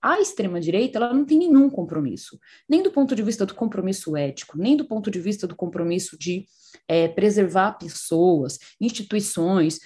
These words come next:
a qualidade do debate público, informar a verdade, enfim, é uma espécie de vale-tudo e de destruição mesmo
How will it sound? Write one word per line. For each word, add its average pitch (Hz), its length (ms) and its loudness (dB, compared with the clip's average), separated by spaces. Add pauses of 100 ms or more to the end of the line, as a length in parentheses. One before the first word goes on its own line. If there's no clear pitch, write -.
(140)
a - 80 -14
qualidade 214 480 2
do 214 100 -2
debate 196 460 -2
público, 160 640 0 (160)
informar 208 500 2
a 226 40 2
verdade, 175 840 0
enfim, 175 400 -4
é 214 120 4
uma 262 120 4
espécie 269 340 -4
de 220 100 -6
vale-tudo 208 800 -2 (280)
e 220 60 2
de 208 100 0
destruição 254 720 0
mesmo 180 600 0